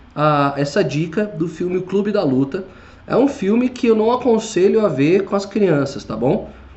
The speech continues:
É, de-, verifica a faixa etária,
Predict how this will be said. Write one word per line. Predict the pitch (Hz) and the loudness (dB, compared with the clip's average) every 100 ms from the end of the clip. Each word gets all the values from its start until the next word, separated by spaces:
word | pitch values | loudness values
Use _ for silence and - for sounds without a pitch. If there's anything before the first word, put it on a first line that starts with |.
| - | -10
É, | 113 110 110 | -6 -4 -4
de-, | 104 113 135 120 104 | -4 0 0 0 -4
verifica | 123 135 113 - 175 170 | -2 -2 -2 -8 -6 -4
a | |
faixa | 156 151 - | -2 -4 -6
etária, | - 120 120 156 185 | -6 -2 0 -2 -4